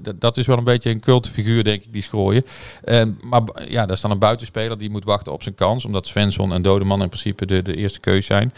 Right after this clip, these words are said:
Ja, Bokila begon tegen Lommel, de e-, speelde de eerste helft, was een beetje onzichtbaar. Nou, dat kan dus ook. Het is niet altijd Hosanna bij, eh, Bokila.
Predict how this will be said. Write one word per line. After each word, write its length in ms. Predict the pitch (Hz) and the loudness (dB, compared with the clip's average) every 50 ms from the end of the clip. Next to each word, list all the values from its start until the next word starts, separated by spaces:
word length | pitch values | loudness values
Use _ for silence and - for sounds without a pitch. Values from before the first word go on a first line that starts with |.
| - - - - - - _ _ _ | -12 -20 -20 -20 -20 -20 _ _ _
Ja, 280 | - 135 139 127 - - - - _ _ _ _ _ _ _ _ - | -2 -2 -2 -2 -4 -8 -16 -20 _ _ _ _ _ _ _ _ 0
Bokila 380 | 117 - - - 160 156 143 120 | 0 0 2 2 4 4 4 4
begon 340 | 104 101 95 113 139 151 139 | 2 2 0 0 0 0 0
tegen 260 | - 120 107 101 107 | 0 0 0 0 0
Lommel, 340 | 120 120 123 120 104 92 - | 0 0 0 0 -2 -2 -4
de 160 | - 95 98 | -4 -2 -2
e-, 160 | 101 - 113 | -2 -2 -4
speelde 280 | 104 - - 135 127 113 | -4 0 0 2 2 2
de 80 | 104 104 | 0 0
eerste 240 | 107 110 - - | 0 0 2 2
helft, 220 | - 107 120 110 - | 4 4 4 2 0
was 140 | 110 98 98 | -4 -8 -12
een 80 | 101 - 107 | -12 -4 -2
beetje 220 | 110 120 - - | -2 -2 -2 -4
onzichtbaar. 640 | 95 104 92 95 104 107 - - 110 113 127 127 110 | -10 -8 -4 -4 -4 -2 0 0 0 0 0 -4 -6
Nou, 140 | - 107 104 | -6 -4 -4
dat 100 | 101 - | -4 -2
kan 200 | - - 107 107 | -2 -2 -2 -2
dus 180 | 95 92 - - | -4 -8 -10 -8
ook. 300 | - 90 107 120 - - - - - - _ | -6 -4 -4 -6 -6 -12 -20 -20 -20 -20 _
Het 100 | _ - | _ -10
is 100 | 107 101 | -6 -4
niet 160 | 110 101 95 95 | -2 0 2 2
altijd 320 | 87 - - 104 107 104 | 0 2 0 -2 -2 -2
Hosanna 420 | 104 98 98 107 107 107 107 104 | -4 -4 -2 -2 -2 0 -2 -2
bij, 400 | 101 104 104 104 104 101 98 101 | -2 -2 -2 -2 -2 -2 -2 -2
eh, 60 | 101 98 | 0 2
Bokila. 520 | 101 104 98 - - 107 104 107 117 123 | 2 0 2 2 2 4 4 6 4 4